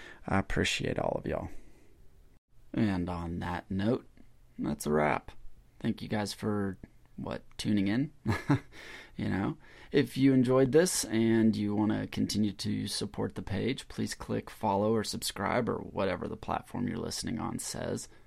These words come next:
Feel free to share this to other people that might find it entertaining or, heck, educational, I dare say. <laughs> But, you know, if you also wanna continue to find other ways to support me and the podcast,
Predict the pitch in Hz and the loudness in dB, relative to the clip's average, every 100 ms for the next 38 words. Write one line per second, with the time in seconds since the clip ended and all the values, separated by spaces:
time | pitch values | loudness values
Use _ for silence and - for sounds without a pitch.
0 | - - - 135 - 127 120 - 117 113 | -20 -20 -6 -6 -2 0 0 0 2 4
1 | 117 - - 104 104 98 107 101 120 120 | 2 0 -2 0 -2 -2 -2 -2 0 2
2 | 113 92 87 - 120 - 113 117 - - | 2 2 0 -2 -4 -2 0 2 0 0
3 | 107 117 - 98 107 104 - 104 104 101 | -2 -2 -2 2 2 0 0 0 2 2
4 | 98 - - - - - - - - - | 0 -4 -18 -20 -20 -20 -12 -12 -12 -18
5 | - - - - - 85 - - - 110 | -20 -20 -20 -14 -10 -10 -8 -6 -4 -2
6 | 107 - - 110 113 - 117 117 107 - | 0 -2 -4 -2 -2 -2 -2 -2 -4 -8
7 | 123 - - - - - - - - 147 | -10 -10 -18 -18 -16 -16 -18 -20 -2 2
8 | 135 127 - 131 123 120 139 135 135 127 | 4 2 2 2 2 4 8 8 8 4
9 | 123 120 113 113 113 110 - 110 107 104 | 4 4 4 6 6 4 4 4 4 2
10 | 107 107 104 104 101 101 - - 101 98 | 2 4 4 4 2 2 -2 -2 0 0
11 | - 110 - 107 - 98 101 101 101 - | 0 -2 2 2 2 4 6 6 4 2
12 | 98 101 98 98 104 101 - 110 110 - | 2 2 0 0 0 0 -2 -2 -2 -4